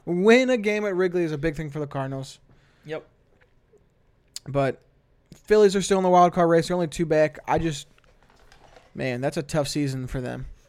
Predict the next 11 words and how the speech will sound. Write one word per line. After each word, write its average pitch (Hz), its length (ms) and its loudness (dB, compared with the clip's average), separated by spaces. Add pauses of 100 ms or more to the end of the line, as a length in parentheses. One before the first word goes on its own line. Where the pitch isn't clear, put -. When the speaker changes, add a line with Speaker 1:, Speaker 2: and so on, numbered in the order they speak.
Speaker 2:
It 180 140 -4
is 156 400 0
with 147 120 -8
that 160 260 -2 (420)
team 175 340 -6
they 147 160 -6
got, 139 300 -4
too. 156 480 -8
Speaker 1:
I 175 140 0
know 190 180 2
that 170 380 2